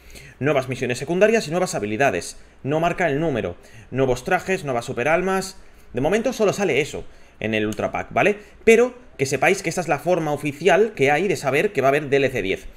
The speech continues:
También lo han confirmado en los directos en Japón y demás. Pero ¿cómo se sabe o cuándo se sabe que va a salir el D L C diez? Pues en un principio han confirmado que sería para invierno, ¿vale? Para invierno. Invierno, bueno, otoño o invierno, ahora no recuerdo muy bien,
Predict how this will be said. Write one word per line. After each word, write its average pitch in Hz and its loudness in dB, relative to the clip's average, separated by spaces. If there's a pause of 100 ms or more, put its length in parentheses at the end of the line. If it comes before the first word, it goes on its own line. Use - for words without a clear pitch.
(520)
También 139 2
lo 180 2
han 170 -2
confirmado 165 0
en 196 2
los 143 0
directos 135 -4
en 113 -8
Japón 190 4
y 143 -2
demás. 113 -4
Pero 135 0
¿cómo 226 6
se 220 0
sabe 220 0
o 190 2
cuándo 214 0
se 185 -6
sabe 185 -2
que 160 -4
va 165 2
a 160 -2
salir 165 0 (280)
el 131 4
D 147 4
L 151 2
C 127 -2
diez? 110 0
Pues 131 -2
en 143 -2
un 170 -2
principio 190 0
han 175 -6
confirmado 156 -2
que 160 -6
sería 131 -4
para 139 0
invierno, 104 0 (360)
¿vale? 143 -2 (600)
Para 160 2
invierno. 110 0
Invierno, 170 -2
bueno, 131 -2
otoño 190 0
o 160 0
invierno, 127 0
ahora 139 0
no 147 -2
recuerdo 139 0
muy 127 0
bien, 226 0